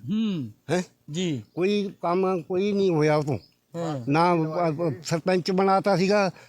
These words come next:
Speaker 2: ਸਰਪੰਚ ਬਦਲ ਕੇ ਪਾਰਟੀ ਇੱਧਰ ਵੜ ਗਿਆ, ਨਾ ਉਹਨੂੰ ਪੁੱਛਿਆ ਉਹਨੇ।
Speaker 1: ਅੱਛਾ ਜੀ।
Speaker 2: ਜਿੰਨੀ, ਜਿੰਨੀ ਕੋਈ ਗ੍ਰਾਂਟ ਆਈ ਸੀ ਉਹ ਮੁੜ ਗਈ ਸਾਰੀ,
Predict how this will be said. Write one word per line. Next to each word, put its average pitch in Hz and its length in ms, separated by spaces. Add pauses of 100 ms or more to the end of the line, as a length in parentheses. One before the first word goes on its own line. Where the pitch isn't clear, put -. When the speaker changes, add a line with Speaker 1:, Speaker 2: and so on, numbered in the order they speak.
(140)
Speaker 2:
ਸਰਪੰਚ 175 400
ਬਦਲ 170 340
ਕੇ 185 120
ਪਾਰਟੀ 175 520 (320)
ਇੱਧਰ 180 260
ਵੜ 202 180
ਗਿਆ, 190 240 (320)
ਨਾ 170 220
ਉਹਨੂੰ 165 280
ਪੁੱਛਿਆ 143 280
ਉਹਨੇ। 143 180 (300)
Speaker 1:
ਅੱਛਾ 202 220
ਜੀ। - 80
Speaker 2:
ਜਿੰਨੀ, 190 240
ਜਿੰਨੀ 185 320
ਕੋਈ 202 160
ਗ੍ਰਾਂਟ 175 360
ਆਈ 185 140
ਸੀ 165 120
ਉਹ 175 60
ਮੁੜ 139 180
ਗਈ 139 160
ਸਾਰੀ, 156 260